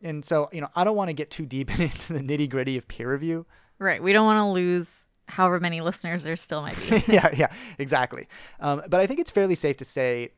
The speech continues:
Speaker 1: um, that having an editor of a journal be motivated to accept the manuscript may have an influence on how many rounds of peer review a given submission needs before being accepted.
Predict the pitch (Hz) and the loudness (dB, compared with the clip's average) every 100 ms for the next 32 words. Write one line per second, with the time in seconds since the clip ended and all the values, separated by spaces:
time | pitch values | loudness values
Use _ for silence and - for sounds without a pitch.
0 | _ - 127 120 120 135 - 190 180 165 | _ -8 -6 -6 -6 -8 0 0 2 0
1 | 135 143 156 185 185 185 - 156 220 277 | 0 0 0 -2 -2 -6 -4 -4 0 0
2 | 190 165 143 139 151 139 135 127 120 - | 0 -2 -2 0 2 2 -2 -6 -10 -8
3 | - 151 131 127 120 - 123 - - - | -6 -6 -6 -6 -6 -4 -6 -8 -20 -20
4 | _ - 127 143 185 208 185 175 170 170 | _ -18 -8 0 4 4 2 -4 -8 -8
5 | 170 165 - 127 139 147 143 127 113 127 | -10 -8 -6 -4 -4 -4 -4 -4 -2 -2
6 | 170 175 160 - 131 113 120 117 127 113 | -2 -6 -6 -4 -4 -6 -8 -8 -8 -10
7 | - 113 123 139 - 123 120 139 175 156 | -10 -8 -6 -6 -6 -10 -10 -6 -4 -4
8 | 123 - 135 - 139 123 123 117 110 - | -8 -12 -14 -6 -2 -2 -4 -10 -12 -6
9 | 131 - - | -4 -4 -14